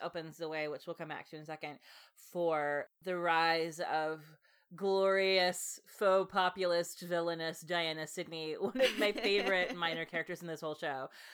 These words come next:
Speaker 1: I adore Diana Sidney, by which I mean I despise her, but in a really, really narratively satisfying way.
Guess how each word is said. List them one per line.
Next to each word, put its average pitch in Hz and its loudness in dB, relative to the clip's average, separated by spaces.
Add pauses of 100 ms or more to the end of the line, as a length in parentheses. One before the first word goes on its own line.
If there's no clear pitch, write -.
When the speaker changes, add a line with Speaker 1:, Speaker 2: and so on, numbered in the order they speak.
(120)
Speaker 1:
I 175 2
adore 202 8
Diana 170 2
Sidney, 160 -10
by 196 6
which 233 4
I 269 8
mean 240 4
I 202 4
despise 202 8
her, 202 2
but 180 0
in 185 0
a 190 2
really, 190 0
really 175 0
narratively 160 -2
satisfying 143 -6
way. 151 -6